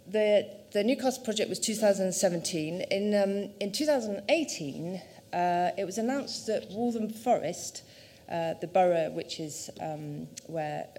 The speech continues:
where Leytonstone is, uh, was gonna be the first borough of culture in London.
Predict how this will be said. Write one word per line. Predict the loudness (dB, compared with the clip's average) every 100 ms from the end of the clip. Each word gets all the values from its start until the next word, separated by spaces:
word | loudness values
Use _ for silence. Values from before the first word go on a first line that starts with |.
| -10
where | -6
Leytonstone | -4 -4 -6 -6 -6 -4
is, | -6 -8 -14 -20 -20 -20 -18 -4
uh, | 0 2 0 -2
was | -4
gonna | -2 0
be | -2
the | -2 -4 -8 -16 -10
first | 2 4 4 0 -6 -14 -4
borough | 2 2 2
of | -2 -8
culture | -6 -6 -4 -8 -8 -14 -20 -20 -20 -12
in | -8
London. | -6 -6 -8 -12